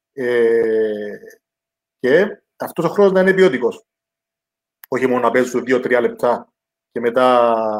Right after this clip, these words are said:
ε, αυτός δεν είναι χρόνος συμμετοχής. Άρα πρέπει, ε, να,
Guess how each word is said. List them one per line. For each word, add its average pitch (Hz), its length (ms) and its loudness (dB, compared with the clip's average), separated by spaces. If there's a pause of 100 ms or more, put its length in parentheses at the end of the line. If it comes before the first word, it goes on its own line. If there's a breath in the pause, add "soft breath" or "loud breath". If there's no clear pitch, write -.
(360)
ε, 113 180 -12
αυτός 143 280 -6
δεν 147 140 2
είναι 135 100 0
χρόνος 113 240 -4
συμμετοχής. 107 380 -14 (1160)
Άρα 147 640 2 (360)
πρέπει, 156 640 -4 (520)
ε, 117 420 -4 (960)
να, 123 280 -2